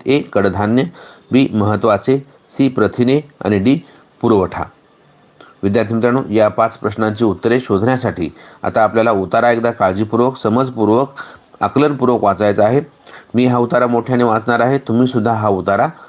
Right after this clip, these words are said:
मोठ्याने वाचा. ओके, थोडंसं अलीकडे घेतो. हा व्हिडिओ तुम्हाला क्लिअर दिसत नसेल तर व्हिडिओची क्वालिटी वाढवा.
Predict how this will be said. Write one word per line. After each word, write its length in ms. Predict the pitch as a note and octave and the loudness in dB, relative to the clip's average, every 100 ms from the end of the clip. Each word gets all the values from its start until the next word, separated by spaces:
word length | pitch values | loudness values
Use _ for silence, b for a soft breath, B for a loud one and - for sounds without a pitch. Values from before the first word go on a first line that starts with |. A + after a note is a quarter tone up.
| B | B
मोठ्याने 380 | G2 F2 F#2 F2+ | -4 -4 -4 -4
वाचा. 260 | F2 D#2+ F2+ - _ _ _ _ _ _ _ _ _ _ _ _ _ _ _ _ _ _ _ | -2 -2 -6 -10 _ _ _ _ _ _ _ _ _ _ _ _ _ _ _ _ _ _ _
ओके, 240 | G#2 F#2 E2 - _ _ _ _ _ _ _ _ _ _ _ - | -6 -2 -4 -6 _ _ _ _ _ _ _ _ _ _ _ -12
थोडंसं 460 | F2 F2 F#2 G#2 - | -6 -2 -2 -4 -6
अलीकडे 380 | F2 F2 F2+ F2+ | -4 -6 -6 -8
घेतो. 380 | F#2 A2+ C#3 B2+ _ _ _ _ _ _ _ _ _ - B B C6+ C6+ B B B _ _ _ _ _ _ - - | -8 -8 -10 -12 _ _ _ _ _ _ _ _ _ -20 B B -20 -20 B B B _ _ _ _ _ _ -16 -4
हा 120 | A2 | 2
व्हिडिओ 240 | A2 A#2 | 4 4
तुम्हाला 260 | A#2+ B2 B2 | 2 2 0
क्लिअर 400 | B2+ A#2+ B2+ C#3 | 0 2 4 4
दिसत 340 | B2 A#2 B2+ B2+ | 2 0 0 0
नसेल 360 | A2 C3+ B2+ | 0 0 0
तर 40 | C3+ | 2
व्हिडिओची 420 | A2+ A2+ B2 C3 | 4 4 2 0
क्वालिटी 400 | B2 G#2+ A#2 C#3 | -2 0 0 2
वाढवा. 320 | A#2+ E2+ E2 | 2 0 -4